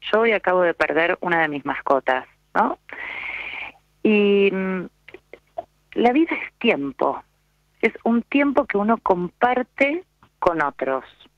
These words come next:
Cuando nos hacemos consciente de eso, creo que ahí tenemos una gran ventaja,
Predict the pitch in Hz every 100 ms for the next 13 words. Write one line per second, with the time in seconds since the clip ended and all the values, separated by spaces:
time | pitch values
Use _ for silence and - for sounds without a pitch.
0 | - - - - - - 208 202 214 233
1 | 330 349 330 202 170 170 - 220 185 147
2 | 131 143 143 151 _ - 156 139 127 -
3 | 135 147 - _ - - - - 233 240
4 | - 220 233 233 202 190 185 - 185 170
5 | 185 180 165 139 131 - - -